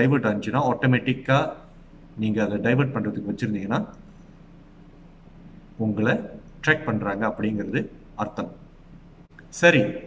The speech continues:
இதெல்லாம் எப்படி தவிர்க்கிறது, எப்படி இது எல்லாத்தையும் ஆஃப் பண்றது அப்படின்னு நீங்க கேட்டீங்கன்னா இந்த கோட் நீங்க பயன்படுத்தணும்.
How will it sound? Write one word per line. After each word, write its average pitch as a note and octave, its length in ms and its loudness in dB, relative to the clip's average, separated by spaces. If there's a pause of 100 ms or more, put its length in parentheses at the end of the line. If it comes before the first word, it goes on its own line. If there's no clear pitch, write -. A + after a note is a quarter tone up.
(280)
இதெல்லாம் E3 380 6
எப்படி D3 300 2
தவிர்க்கிறது, B2+ 460 4
எப்படி G#3+ 260 0
இது A#2+ 120 4
எல்லாத்தையும் C3 460 4 (160)
ஆஃப் D#3 180 0
பண்றது G#2 340 -4 (180)
அப்படின்னு C3 280 4
நீங்க G#2 240 -2
கேட்டீங்கன்னா A#2 340 0 (460)
இந்த D3 120 4 (100)
கோட் C#3 180 2
நீங்க A2+ 220 0
பயன்படுத்தணும். F#2+ 520 -4